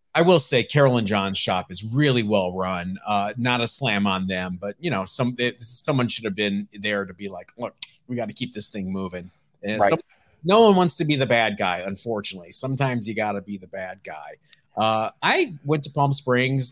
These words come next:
Speaker 1: and I stopped at, uh, our friend, uh, Interstellar Comics and Steve there. The place was jam-packed.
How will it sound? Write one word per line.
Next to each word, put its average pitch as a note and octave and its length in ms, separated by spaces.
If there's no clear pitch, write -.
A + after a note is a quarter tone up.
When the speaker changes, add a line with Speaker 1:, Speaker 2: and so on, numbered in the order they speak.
Speaker 1:
and A#2+ 220
I A2 80
stopped B2 380
at, B2 200
uh, A#2+ 300
our A#2 160
friend, B2 500
uh, A2+ 300
Interstellar C3+ 440
Comics B2+ 540
and G#2 180
Steve C#3 460
there. F3+ 380
The B2+ 180
place F#3 460
was A#2 260
jam-packed. D3+ 1000